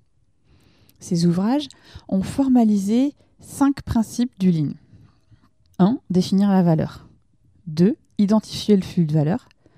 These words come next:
Trois, créer le flux. Quatre, tirer les flux. Et enfin, cinq, rechercher la perfection, l'excellence. Le Lean Management est l'adaptation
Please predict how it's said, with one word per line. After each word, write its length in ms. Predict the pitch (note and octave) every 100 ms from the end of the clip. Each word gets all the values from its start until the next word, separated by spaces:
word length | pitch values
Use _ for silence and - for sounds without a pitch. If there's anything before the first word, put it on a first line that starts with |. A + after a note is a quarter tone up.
| _ _ _ _ _ -
Trois, 320 | - G3 F#3+ A3+
créer 400 | - - A#3+ C#4+
le 100 | D#4+
flux. 300 | F#3+ - G#3+ _ _ _ _ _ _ _ _ -
Quatre, 300 | G#3 F#3 - _ -
tirer 420 | - F3+ F#3+ C4
les 100 | G#3+
flux. 280 | - - A#3 _ _ _ _ _ _ _ _ -
Et 140 | F#3+
enfin, 240 | F#3 F#3+ E3
cinq, 480 | - A3+ D4+ - - _ -
rechercher 880 | F#3 F#3 G#3+ G#3 G3 - - A3+ -
la 160 | E3 D#3
perfection, 600 | G#3+ G#3+ F3+ - A#3 A3+
l'excellence. 680 | F#3 - E3 - - - - - - - - _ _ _ _ _ _ _ _ _ _ _ _
Le 220 | F#3+ F#3
Lean 360 | F#3+ A3+ D4 A3 F3+
Management 640 | E3 E3 E3+ F#3 C4 - - - - _ _ -
est 180 | B3 G3
l'adaptation 800 | G3 A#3 G#3 - F#3 - F3